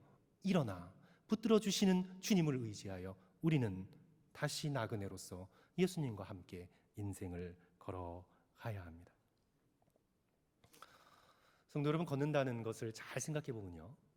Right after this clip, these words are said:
이 걷는 모습들을 한번 좀 잘 생각해 보시면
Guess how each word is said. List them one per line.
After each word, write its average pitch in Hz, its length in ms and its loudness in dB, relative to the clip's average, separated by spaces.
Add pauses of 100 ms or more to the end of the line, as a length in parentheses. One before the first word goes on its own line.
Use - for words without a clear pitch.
(920)
이 156 60 0
걷는 151 280 4
모습들을 127 880 -2 (400)
한번 107 180 -4
좀 101 160 -12
잘 101 220 -2
생각해 117 320 -8
보시면 107 500 -12